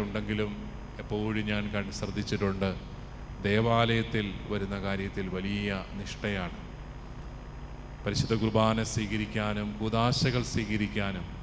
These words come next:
അദ്ദേഹം കാട്ടുന്ന വലിയൊരു താല്പര്യം, അത് ഈ മക്കൾക്കും പ്രചോദനമായിട്ടുണ്ടാവും എന്ന് ഞാൻ വിചാരിക്കുന്നു.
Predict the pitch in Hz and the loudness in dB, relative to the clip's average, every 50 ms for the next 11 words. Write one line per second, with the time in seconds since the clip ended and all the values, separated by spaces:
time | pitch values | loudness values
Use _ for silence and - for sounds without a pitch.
0 | - - - - - - 101 92 104 101 92 104 101 98 101 98 95 95 104 95 | -10 -10 -10 -10 -4 0 4 6 6 6 6 4 2 4 4 4 4 4 2 2
1 | 98 98 95 92 92 98 104 107 107 107 107 101 95 98 98 - 95 92 95 90 | 2 2 0 0 2 2 2 4 4 4 4 2 2 0 0 2 2 2 0 2
2 | - - 98 95 90 87 - - - - - - - - - - - - - - | 4 4 4 4 2 0 -2 -4 -8 -8 -8 -10 -10 -10 -10 -12 -10 -10 -10 -10
3 | - - - 107 107 107 107 107 104 - - 117 110 - - 123 113 104 98 92 | -8 -6 -2 2 2 4 4 4 2 4 2 2 2 4 4 2 2 2 0 -4
4 | - - - - - - - 107 98 101 104 107 104 110 107 104 101 98 98 98 | -6 -8 -10 -10 -6 -4 -4 -2 2 4 4 6 6 4 4 4 4 4 4 2
5 | 98 95 - 98 92 92 95 92 92 92 92 92 90 90 - - 95 92 92 90 | 0 0 0 -2 0 2 2 2 4 2 2 0 -2 -4 -4 -4 -4 -2 0 0
6 | 87 87 85 87 90 82 90 87 87 87 87 85 92 87 82 80 | 0 0 -2 -2 -2 -2 0 -2 -2 -2 -2 -4 -4 -6 -6 -6